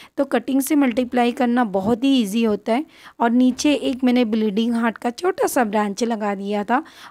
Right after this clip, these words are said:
और मुझे उम्मीद भी नहीं था, लेकिन बहुत अच्छा ये प्लांट, अ, ग्रो हो गया है। और कोलियस मुझे बहुत ही अच्छा लगता है कलरफुल ऐड करने के लिए।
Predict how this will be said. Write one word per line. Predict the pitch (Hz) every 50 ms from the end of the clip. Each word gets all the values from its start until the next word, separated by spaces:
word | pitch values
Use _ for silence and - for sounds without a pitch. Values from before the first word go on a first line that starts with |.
| -
और | - 233 226
मुझे | 220 226 233 214 269 285
उम्मीद | 262 247 240 262 269 269 277 240 240
भी | 285 294
नहीं | 285 285 269 269 254
था, | 277 277 254 240
लेकिन | 240 240 226 226 - 226 254 240
बहुत | 226 220 220 240 262 254
अच्छा | 247 226 - 233 233 226
ये | 226 220 226 226
प्लांट, | - 220 214 208 208 202 190 - 220
अ, | 214 214 208 214 208
ग्रो | 202 190 202 214 214
हो | 233 254 240 214
गया | 180 202 202 202
है। | 202 220 277 320
और | - - 247 226 226 220 220
कोलियस | - - 262 277 277 302 330 349 330 330 330
मुझे | 320 294 320 320
बहुत | 262 240 220 220 233 254 254 254
ही | 277 294 294
अच्छा | 269 269 - 269 277
लगता | 233 226 208 - - 233
है | 240 247 254
कलरफुल | 254 - 247 233 233 247 247 226 - _ _ 262 269 277 277 277 277
ऐड | 247 226 226 220 -
करने | - 254 240 247 254 254
के | 214 - 254
लिए। | 240 240 233 240 240 247 254